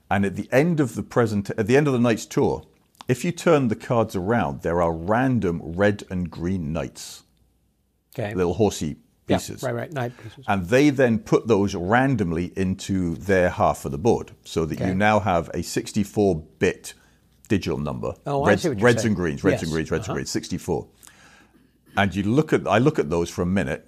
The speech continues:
Speaker 1: or less than a minute, really. It's about forty seconds. And then you turn around. And somebody could say,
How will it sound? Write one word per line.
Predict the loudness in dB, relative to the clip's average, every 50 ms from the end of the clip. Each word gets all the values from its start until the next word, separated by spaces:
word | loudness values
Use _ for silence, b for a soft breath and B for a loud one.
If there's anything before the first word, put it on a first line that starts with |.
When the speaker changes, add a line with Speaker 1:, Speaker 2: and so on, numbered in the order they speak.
| _ -8
Speaker 1:
or | -6 -4 0
less | 0 0 -2 -2
than | -6 -6
a | -6 -6
minute, | -6 -6 -8 -10 -10 -10
really. | -8 -8 -6 -6
It's | -8 -6
about | -4 -2 -2 -2
forty | -2 -6 -6 -6 -6 -8
seconds. | -6 -6 -6 -6 -6 -10 -12 -14 -16 -20 _ _ b b b b b b b b b b b b b b _ _ -4
And | -2 -2 -2
then | -2 -2
you | -2 -4
turn | -2 2 2 2 2
around. | 2 0 0 0 -2
And | -4 -2
somebody | 0 2 2 2 2
could | 0 -2 -4
say, | -2 0 0 2 2 0 -2